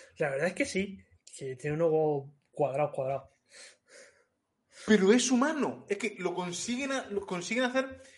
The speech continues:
Speaker 2: No es un, el, el hard boiler típico
Speaker 1: Sí.
Speaker 2: detective, típico, eh, lo he visto todo, mm, todo
Speaker 1: Ya
Speaker 2: me
Speaker 1: nada
Speaker 2: da
Speaker 1: me
Speaker 2: igual.
Speaker 1: sorprende, ya,
Speaker 2: Exa-,
Speaker 1: sí.
Speaker 2: exactamente. El tío mantiene el tipo, pero está cagado.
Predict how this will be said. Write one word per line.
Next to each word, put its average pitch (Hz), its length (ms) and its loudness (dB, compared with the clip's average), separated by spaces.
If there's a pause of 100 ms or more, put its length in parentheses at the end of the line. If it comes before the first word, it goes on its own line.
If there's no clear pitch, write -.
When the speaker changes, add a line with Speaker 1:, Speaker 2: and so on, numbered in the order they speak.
(220)
Speaker 2:
No 202 200 4
es 262 100 4 (100)
un, 226 840 -2 (100)
el, 180 180 2 (240)
el 156 160 0 (120)
hard 170 220 4
boiler 156 760 4 (400)
típico - 320 -2
Speaker 1:
Sí. 185 240 10
Speaker 2:
detective, 151 1120 4 (300)
típico, 156 760 4 (340)
eh, 170 200 -2
lo 151 100 2
he 156 60 0
visto 160 340 -4
todo, 143 760 6 (200)
mm, 160 480 -20
todo 156 180 6
Speaker 1:
Ya 175 60 8
Speaker 2:
me 170 60 8
Speaker 1:
nada 165 100 8
Speaker 2:
da 165 60 8
Speaker 1:
me 165 60 8
Speaker 2:
igual. 160 40 4 (180)
Speaker 1:
sorprende, 151 580 6
ya, 147 280 0
Speaker 2:
Exa-, 135 60 -2 (360)
Speaker 1:
sí. 147 60 -10
Speaker 2:
exactamente. 147 600 -2 (240)
El - 220 -10
tío 208 380 8
mantiene 160 580 0
el 226 180 -2
tipo, - 520 0 (300)
pero 196 160 4
está - 380 4
cagado. 233 380 2